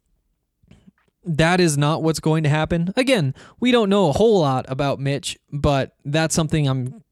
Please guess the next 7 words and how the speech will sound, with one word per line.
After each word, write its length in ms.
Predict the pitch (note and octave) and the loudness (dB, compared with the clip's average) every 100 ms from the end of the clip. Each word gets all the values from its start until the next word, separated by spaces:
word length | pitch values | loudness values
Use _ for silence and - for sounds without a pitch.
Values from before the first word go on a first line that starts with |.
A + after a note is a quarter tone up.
| - F3+ _ _ | -20 -20 _ _
pretty 240 | G3+ E3+ | 2 2
comfortable 600 | - E3 D#3 E3+ D3 D3+ | 2 -2 0 2 2 2
<laughs> 20 | |
assuming 500 | C#3+ - D3+ D#3+ E3 - - - | 0 0 0 2 0 -4 -16 -18
is 200 | - C3+ | -4 -2
that, 340 | C3+ C#3 C3+ - - _ _ _ - | 0 0 0 -4 -16 _ _ _ -10
uh, 300 | - F#2+ | -8 -8